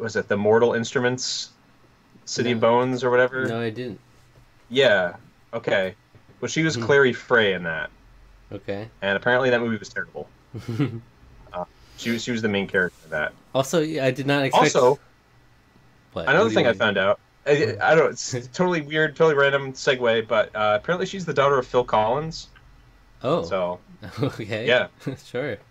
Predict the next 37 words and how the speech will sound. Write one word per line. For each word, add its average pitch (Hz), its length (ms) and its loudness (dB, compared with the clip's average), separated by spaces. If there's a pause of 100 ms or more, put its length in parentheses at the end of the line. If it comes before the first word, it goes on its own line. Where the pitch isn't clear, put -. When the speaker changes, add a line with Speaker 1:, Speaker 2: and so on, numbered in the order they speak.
(180)
Speaker 1:
Yeah. 113 220 0 (1040)
Didn't 110 120 -4
expect 101 280 -6
that. 98 180 0
Anyway, 120 340 2 (220)
anyway, 98 320 -4
yeah, 120 260 2
I 117 60 2
thought 143 160 2
she 147 100 -8
was 123 120 -6
great 92 240 -4
too. - 200 -12 (460)
Um, 92 240 0
Speaker 2:
Yeah. 95 140 -8 (680)
And 117 320 -8
she's, 151 160 -2
Speaker 1:
and 139 160 2
Speaker 2:
she's 156 180 0
Speaker 1:
Sora 190 360 6
from 147 160 -6
Kingdom 190 260 -2
Hearts, 123 360 0
he 156 120 -8
shows 143 280 0
up - 160 -4
too. 139 300 0 (200)
<laughs> - 180 -12
Haley, 151 240 4
Speaker 2:
<laughs> 190 160 6
Speaker 1:
Haley 143 220 6
Joel 123 320 -2
Osment. 135 340 -8 (340)
Speaker 2:
Oh 117 240 -4
yeah, 127 300 2
yeah. 135 200 -6 (560)
Speaker 1:
Yeah, 147 240 2